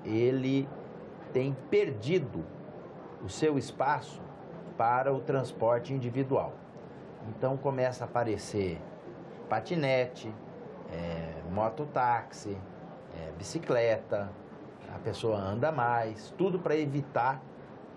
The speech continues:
andar de ônibus. E a gente também tem um dado que demonstra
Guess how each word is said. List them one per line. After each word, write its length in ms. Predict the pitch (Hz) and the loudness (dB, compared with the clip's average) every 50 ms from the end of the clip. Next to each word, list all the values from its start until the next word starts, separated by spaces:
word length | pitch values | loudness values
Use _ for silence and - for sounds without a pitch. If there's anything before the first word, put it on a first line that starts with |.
| - | -2
andar 340 | - 135 131 123 113 110 117 | 0 0 2 4 4 2 2
de 120 | 113 127 151 | 2 0 2
ônibus. 520 | 135 101 80 - - - - - - - - - - - - - - - - - - - - - - - - - - - - - - - | 2 2 0 -2 -6 -12 -14 -14 -14 -14 -14 -14 -14 -14 -14 -14 -14 -14 -14 -12 -12 -12 -10 -10 -12 -12 -12 -12 -12 -12 -12 -12 -6 -2
E 180 | 165 190 226 233 | 2 4 6 4
a 60 | 208 | 4
gente 340 | 160 180 175 170 - - - | 4 0 -2 -2 -4 -4 -2
também 320 | 143 120 117 113 104 104 104 - - - - - - - - - - | -2 0 0 0 -4 -4 -6 -10 -12 -12 -12 -12 -12 -10 -10 -8 -2
tem 180 | - 117 113 107 | 0 0 2 2
um 140 | 101 95 92 | 0 2 2
dado 380 | 123 135 139 123 - - 92 | 4 4 4 4 2 0 -6
que 160 | 92 - 131 | -6 -4 -4
demonstra 680 | 127 139 135 113 107 120 135 143 139 127 - - - 101 | 2 2 2 2 2 0 2 2 2 2 0 -4 -6 -8